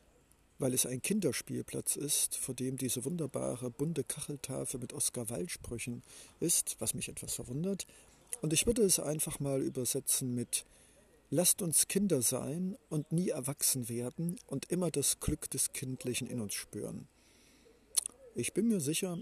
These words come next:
auch aufgrund meiner gestrigen Spanischstunde, das kommt ziemlich nah hin. In diesem Sinn, ein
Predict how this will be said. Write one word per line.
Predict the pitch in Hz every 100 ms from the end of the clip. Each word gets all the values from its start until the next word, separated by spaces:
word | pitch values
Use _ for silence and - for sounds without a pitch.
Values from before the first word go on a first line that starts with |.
| -
auch | 131
aufgrund | 131 - - 139 -
meiner | 117 117
gestrigen | 123 - - 127 127
Spanischstunde, | - - 117 151 151 - 135 135 131 127 - - - _
das | - 127 -
kommt | 131 127
ziemlich | - 202 190 160 143
nah | 135
hin. | 123 107 - _ _ - -
In | 143
diesem | 143 143
Sinn, | 131 175 196 - _ _ _ _ - _ _ _ -
ein | 139 135 139 135